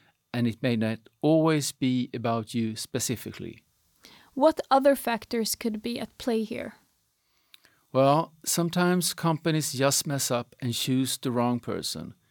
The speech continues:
Speaker 1: It's possible that they missed o-, out on hiring you, but that's their loss, not yours. Shake off that disappointment.
Speaker 2: Well, yeah, it's easier said than done, right?
Speaker 1: Well,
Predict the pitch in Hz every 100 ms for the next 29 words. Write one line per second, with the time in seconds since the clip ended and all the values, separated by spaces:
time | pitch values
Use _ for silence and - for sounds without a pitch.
0 | _ _ _ _ 139 139 - 196 190 -
1 | 170 135 139 156 151 151 156 - 151 139
2 | - - 147 147 - - - 147 147 151
3 | 143 131 113 95 78 69 - _ _ _
4 | _ _ _ 156 - 190 190 - 170 156
5 | 107 78 - - - - - 165 - 120
6 | 95 73 - - - _ _ - - 175
7 | 170 165 160 - 110 - 107 - - 92
8 | 90 87 58 - _ _ _ _ - -
9 | _ 240 233 233 233 240 247 - 240 240
10 | 233 233 - - - 240 - - 262 254
11 | 285 285 269 - 247 226 226 220 214 208
12 | 202 202 220 - - _ _ _ _ _
13 | _ 143 143 151